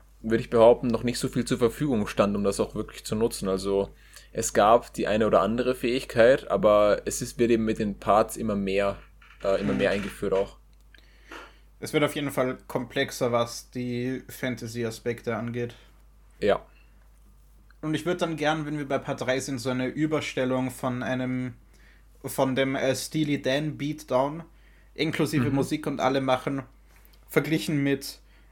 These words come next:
Speaker 2: äh, Jonathans Theme, wie er Jack the Ripper besiegt. Einfach so nebeneinander geschnitten, nur der Ton davon. Müssen wir uns
Speaker 1: Okay.
Speaker 2: merken.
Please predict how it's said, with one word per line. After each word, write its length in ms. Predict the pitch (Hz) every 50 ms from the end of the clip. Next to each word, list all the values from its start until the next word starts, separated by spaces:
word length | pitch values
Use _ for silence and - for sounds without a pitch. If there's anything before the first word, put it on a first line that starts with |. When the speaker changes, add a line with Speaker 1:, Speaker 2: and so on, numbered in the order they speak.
| _ -
Speaker 2:
äh, 160 | 143 147 143
Jonathans 720 | - - 160 151 156 160 156 - 160 147 147 139 - - -
Theme, 460 | - - 156 156 156 151 151 143 131
wie 260 | 135 135 135 143 135
er 260 | - 131 135 131 127 123
Jack 200 | - 147 127 -
the 80 | - 135
Ripper 280 | 120 135 131 - 135 127
besiegt. 540 | 123 120 117 117 120 123 127 - - - - - - _ _ - - _ _ _ _ _ - - _ _ _ _
Einfach 240 | - 135 135 135 123
so 120 | - 139
nebeneinander 520 | 131 135 135 139 135 135 131 131 135 135 123
geschnitten, 440 | 135 120 - 139 123 - - 131
nur 120 | 131 131 123
der 140 | 123 120 -
Ton 240 | - 127 127 127
davon. 380 | 120 117 120 123 117 117 117 117 - _ _ _ _ _ _ _ _ _ _ _ _ _ _ _ _ _ _ _ _ _ _
Müssen 220 | - 143 127 - -
wir 60 | 127
uns 80 | 120 120
Speaker 1:
Okay. 220 | 156 175 - 160 123 113
Speaker 2:
merken. 100 | 117